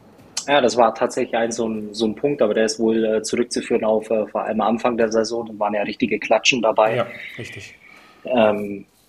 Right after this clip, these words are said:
Speaker 1: das ist das eine. Das, das andere ist, äh, letztendlich dann auch, äh, wirklich anfangen. Und das haben wir immer schon auch, äh, wir drei auch immer gesagt, äh, du musst zu Hause punkten. Ähm, man, man sieht tatsächlich, äh, eine,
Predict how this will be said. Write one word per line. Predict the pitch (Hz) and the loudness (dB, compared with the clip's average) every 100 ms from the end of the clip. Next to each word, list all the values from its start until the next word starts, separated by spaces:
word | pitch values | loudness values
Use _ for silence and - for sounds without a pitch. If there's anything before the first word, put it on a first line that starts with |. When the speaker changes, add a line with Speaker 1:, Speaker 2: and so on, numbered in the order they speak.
| _ | _
Speaker 1:
das | - 107 | -2 0
ist | 117 - | 0 2
das | 107 | 4
eine. | 110 123 113 | 4 4 2
Das, | 113 - 120 127 113 | 0 -2 -6 -6 -2
das | 113 | 2
andere | 110 110 117 117 | 2 2 2 2
ist, | 113 - | 4 2
äh, | 117 110 110 | 2 0 0
letztendlich | 110 - 113 113 104 | 0 0 0 0 0
dann | 110 | -2
auch, | - 113 110 127 | 2 2 2 2
äh, | 113 104 | 0 0
wirklich | 117 113 101 | -2 -2 -2
anfangen. | 123 - 120 117 | -4 0 -2 -2
Und | 110 101 | -10 -8
das | - | -4
haben | 107 | 0
wir | 110 | 0
immer | 123 127 | 2 2
schon | 120 120 117 | 2 -2 -4
auch, | - 113 - | 2 2 2
äh, | 110 107 | -6 -2
wir | 110 - | -2 2
drei | 110 110 | 4 4
auch | 113 110 | 2 0
immer | 113 | -6
gesagt, | 107 117 110 117 | -6 -6 -4 -6
äh, | 107 | -6
du | 107 | -4
musst | 110 - | -2 -2
zu | - 113 | 0 6
Hause | 113 123 120 | 6 6 2
punkten. | - 131 135 143 127 - - - - - - _ _ | -2 -6 -8 -12 -12 -16 -20 -20 -20 -20 -20 _ _
Ähm, | 120 110 104 104 104 - | 0 0 0 -2 -6 -10
man, | 120 110 113 110 | 0 2 4 4
man | 107 | 2
sieht | 131 127 - _ - | -2 -4 -8 _ -4
tatsächlich, | - 120 127 120 123 147 | 2 2 2 2 0 4
äh, | |
eine, | 120 113 113 110 107 | 4 4 2 0 0